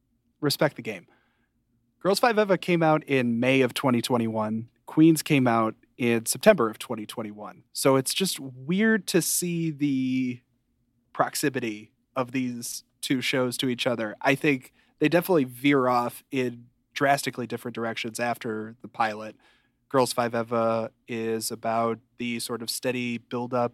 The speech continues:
back of their career and them finding their own voice. As we will talk about, Queens goes off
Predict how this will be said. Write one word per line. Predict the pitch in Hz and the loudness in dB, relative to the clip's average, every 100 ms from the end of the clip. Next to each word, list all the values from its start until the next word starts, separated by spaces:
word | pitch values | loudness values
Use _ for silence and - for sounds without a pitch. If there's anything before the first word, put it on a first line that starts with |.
| _ | _
back | 120 120 - | -4 -4 -6
of | 117 - | -12 -8
their | 117 | -8
career | 113 123 127 151 151 | -8 -8 0 4 6
and | 135 120 | 4 0
them | 120 | -4
finding | - 127 127 123 117 120 _ _ _ _ - | -4 -2 -2 -2 -4 -8 _ _ _ _ -2
their | 127 123 | 4 4
own | 113 | 4
voice. | 113 131 131 135 131 - _ _ _ _ _ - | 0 0 2 2 -2 -8 _ _ _ _ _ -10
As | 123 | -4
we | 127 | -2
will | 117 | 0
talk | 113 147 139 | 0 0 2
about, | 139 131 127 - _ _ _ _ | 2 2 2 -2 _ _ _ _
Queens | - 247 269 220 156 | -6 -4 0 0 4
goes | 156 139 131 | 4 6 6
off | 127 123 - | 4 4 -2